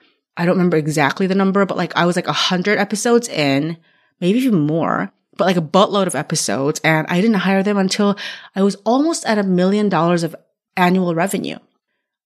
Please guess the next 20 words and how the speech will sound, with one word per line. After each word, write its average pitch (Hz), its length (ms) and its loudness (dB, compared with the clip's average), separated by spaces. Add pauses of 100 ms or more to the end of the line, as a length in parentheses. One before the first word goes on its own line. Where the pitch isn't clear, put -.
(180)
I 233 100 0
had, 254 140 0
had 269 160 0
so 302 160 0
much 285 200 0
money. 285 220 0
I 202 80 0
was 202 160 0
like, 202 260 0 (300)
"Hmm, 427 380 2
probably 587 760 0
this, 403 300 0
you 415 80 0
know, 339 180 2 (160)
fun 320 280 2
to 254 360 0 (320)
invest 233 460 0
in 208 380 2
professional 190 760 0 (200)
production," 330 600 0